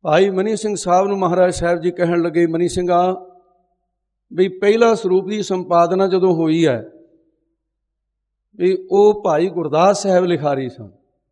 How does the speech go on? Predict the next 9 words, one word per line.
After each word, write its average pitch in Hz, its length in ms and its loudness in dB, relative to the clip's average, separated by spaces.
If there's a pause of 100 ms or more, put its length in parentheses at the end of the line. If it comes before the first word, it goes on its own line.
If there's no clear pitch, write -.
(800)
ਤੇ 185 120 4
ਹੁਣ 185 400 0
ਲਿਖਣ 185 320 0
ਦੀ 220 140 -4
ਡਿਊਟੀ 196 320 -2
ਤੈਨੂੰ 190 320 0
ਦੇਣ 170 220 6
ਲੱਗੇ 135 200 0
ਆ।" 107 160 -12